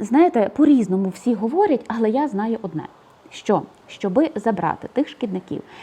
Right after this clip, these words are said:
які ведуть прихований спосіб життя, тобто вони є в ґрунті, і повірте мені, що харчуватися кожної ночі, напевно, не всі вилізуть, що ще залишиться в ґрунті.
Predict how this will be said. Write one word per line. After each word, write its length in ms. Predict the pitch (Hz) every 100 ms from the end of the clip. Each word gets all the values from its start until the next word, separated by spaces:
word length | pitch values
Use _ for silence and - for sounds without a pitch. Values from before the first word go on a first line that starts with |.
| -
які 280 | 196 196 285
ведуть 320 | 285 208 180
прихований 640 | - 175 - 254 247 190 160
спосіб 480 | - - 170 -
життя, 320 | - - - - -
тобто 480 | - 214 - 202 285 - - - - -
вони 400 | 202 233 196 -
є 240 | 170 185
в 180 | 151 165
ґрунті, 400 | 220 185 156 220 220
і 60 |
повірте 380 | 202 202 247 190
мені, 180 | 180 165
що 380 | - - 208 165 - -
харчуватися 760 | 226 208 - 202 220 214 - 180
кожної 380 | 208 196 185
ночі, 280 | 180 180 190
напевно, 380 | 202 208 214 226
не 80 | 214
всі 260 | 233 - 165
вилізуть, 340 | 156 202 269
що 260 | - - 196
ще 180 | -
залишиться 460 | 170 170 170 170 165
в 40 |
ґрунті. 320 | 165 262 330